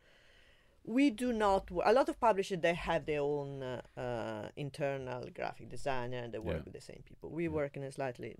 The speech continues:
Speaker 1: different way. We do, uh, commission book, uh, to designer in relation to the content of the book. So, uh, if it's a book that has a lot of images, uh, we like a designer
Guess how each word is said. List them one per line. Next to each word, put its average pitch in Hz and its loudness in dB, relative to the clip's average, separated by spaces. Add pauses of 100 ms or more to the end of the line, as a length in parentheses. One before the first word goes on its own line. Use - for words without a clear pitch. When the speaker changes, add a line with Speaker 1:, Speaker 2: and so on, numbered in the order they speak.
Speaker 1:
different 135 -8
way. 160 2
We 170 -2
do, 180 -2 (180)
uh, 143 -6
commission 165 -4
book, 151 0 (180)
uh, 151 -2 (960)
to 170 4
designer 160 2 (120)
in 202 2
relation 156 0
to 135 -8
the 139 -6
content 123 -6
of - -8
the - -10
book. - -12 (120)
So, 139 0 (120)
uh, - -14
if 165 -4
it's - -6
a 160 -4
book 151 -2
that 151 -4
has 143 -2
a 156 -2
lot 147 0
of - -4
images, 165 0
uh, 156 4
we 151 -4
like 139 -2
a 135 -8
designer 135 -4